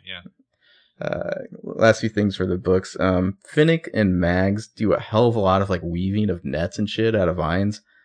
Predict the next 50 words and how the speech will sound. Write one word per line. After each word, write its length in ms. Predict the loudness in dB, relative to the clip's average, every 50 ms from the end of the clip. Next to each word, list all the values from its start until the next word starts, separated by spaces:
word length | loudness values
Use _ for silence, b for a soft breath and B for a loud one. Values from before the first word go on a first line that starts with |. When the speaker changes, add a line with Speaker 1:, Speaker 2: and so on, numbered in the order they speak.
| b b b b b
Speaker 2:
Like, 200 | 4 4 4 4
'cause 140 | 0 0 4
that's, 360 | 4 4 4 4 0 -12 -8 -2
you 160 | 0 2 4
know, 80 | 4
they're 120 | 2 2 0
from 340 | 0 0 0 2 2 0 0
the, 380 | 0 0 -2 -2 -2 -4 -6 -8 _ _ _ _ _ _ _ _ _
the 120 | 0 0 2
Ocean 320 | 2 2 2 2 0 -2 0
District, 500 | 0 -2 -4 -2 -2 -2 -2 -2 -2 -6
and 100 | -6 -4
so 140 | -4 -4 -4
they're 120 | -4 -6
fishers. 580 | -6 -6 -6 -4 -2 -2 -2 -4 -4 -6 -12 -18 _ _ _ _ _
So 220 | -4 0 2 2 4
they're 160 | 4 6 8
always, 320 | 8 8 8 6 4 4 4
like, 180 | 2 2 2 0
weaving 420 | -2 -2 -2 0 -2 -2 -2 0
nets 380 | 0 0 -2 -2 -4 -8 -8 -6
and, 160 | -6 -4 -4
like, 180 | -6 -6 -6
weaving 420 | -6 -4 -4 -2 -2 0 0 0 0
little, 200 | 0 -2 -2 -2
like, 180 | -2 -2 -4
cups 340 | -2 -2 -2 -2 -2 -4 -8
of, 120 | -8 -4 -2
out 160 | -2 -2 -2
of 60 | -2
vines 400 | -4 -4 -4 -4 -6 -6 -6 -6
and, 100 | -6 -6
like, 100 | -6 -6
weird 200 | -4 -6 -6 -6
stuff 240 | -6 -8 -10 -8 -8
like 140 | -10 -10 -8
that. 260 | -6 -6 -6 -4 -4
You 60 | -4
don't 120 | -4 -4 -4
really 160 | -4 -6 -6
see 160 | -8 -8 -6
that 140 | -6 -6 -6
in 80 | -6 -8
the 80 | -8 -8
movie. 200 | -6 -8 -8 -10 _ _ _ _ _ -10
Speaker 1:
They're 100 | -10 -8
from 200 | -6 -6 -6 -4
the 80 | -6 -6
Trident 440 | -4 -2 -2 -2 -2 -2 -6 -8
District. 480 | -10 -10 -10 -10 -12 -14 -14 -14 _ _